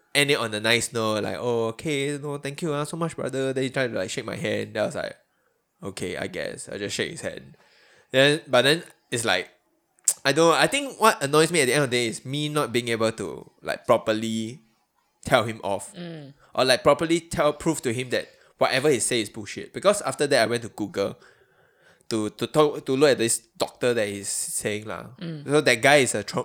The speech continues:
Speaker 1: controversial figure.
Speaker 2: Yeah. It's
Speaker 1: Uh,
Speaker 2: pseudoscience.
Speaker 1: yeah, it's a pseudoscience. Then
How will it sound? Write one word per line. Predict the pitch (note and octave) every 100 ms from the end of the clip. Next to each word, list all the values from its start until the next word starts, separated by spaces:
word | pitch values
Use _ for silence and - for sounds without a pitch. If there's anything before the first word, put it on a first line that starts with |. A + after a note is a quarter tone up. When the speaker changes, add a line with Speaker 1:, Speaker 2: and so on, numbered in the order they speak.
| -
Speaker 1:
controversial | - A2+ A#2+ A#2 A2+ - A#2 A2+ B2 A#2+
figure. | A#2+ - A2 G#2+ G#2 A2
Speaker 2:
Yeah. | D3 C3+ A2 - _ -
It's | F3
Speaker 1:
Uh, | A2+
Speaker 2:
pseudoscience. | G3 F3+ F#3 F#3 D3
Speaker 1:
yeah, | A#2 A2 A2 A2+
it's | A#2+
a | A#2+
pseudoscience. | - D#3 D#3+ - C#3+ C3+ C3+
Then | C3 C#3